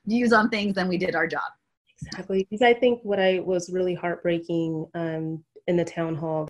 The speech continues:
Speaker 2: that I held and just kind of hearing different experiences from people that were, you know, just writing in, just that it, you know, this was something that was divisive on teams, unfortunately.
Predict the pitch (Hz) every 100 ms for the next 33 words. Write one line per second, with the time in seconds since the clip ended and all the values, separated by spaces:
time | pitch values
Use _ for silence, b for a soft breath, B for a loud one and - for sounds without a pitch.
0 | - 190 180 - 165 160 160 160 156 156
1 | 160 - 175 156 - 170 160 156 160 165
2 | 151 - _ _ - - 175 160 160 165
3 | - 170 160 160 165 170 165 160 - 160
4 | 156 156 - - 208 190 156 170 175 160
5 | 160 165 165 160 156 165 170 - 175 170
6 | - - 240 233 247 269 269 247 247 226
7 | 214 180 180 185 220 - 175 156 - 151
8 | 147 156 151 170 165 - 156 156 165 156
9 | 160 156 151 151